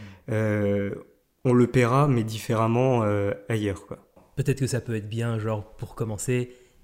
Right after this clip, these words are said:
Speaker 1: et, et après, par contre, il faut, à un
Speaker 2: Oui,
Speaker 1: moment
Speaker 2: tout à
Speaker 1: donné,
Speaker 2: fait.
Speaker 1: faire appel à,
Speaker 2: Tout à fait.
Speaker 1: à
Speaker 2: Et
Speaker 1: des
Speaker 2: puis
Speaker 1: pros.
Speaker 2: après, ça dépend aussi de la vision que l'on veut avoir, euh, de,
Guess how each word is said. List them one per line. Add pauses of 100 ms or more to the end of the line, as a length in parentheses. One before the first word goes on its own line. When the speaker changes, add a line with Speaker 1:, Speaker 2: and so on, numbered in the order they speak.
(160)
Speaker 1:
et, (160)
et
après, (200)
par
contre,
il
faut,
à
un
Speaker 2:
Oui,
Speaker 1:
moment
Speaker 2:
tout
à
Speaker 1:
donné,
Speaker 2:
fait.
Speaker 1:
faire
appel
à,
Speaker 2:
Tout
à
fait.
Speaker 1:
à
Speaker 2:
Et
Speaker 1:
des
Speaker 2:
puis
Speaker 1:
pros.
Speaker 2:
après,
ça
dépend
aussi
de
la
vision
que
l'on
veut
avoir,
euh,
de,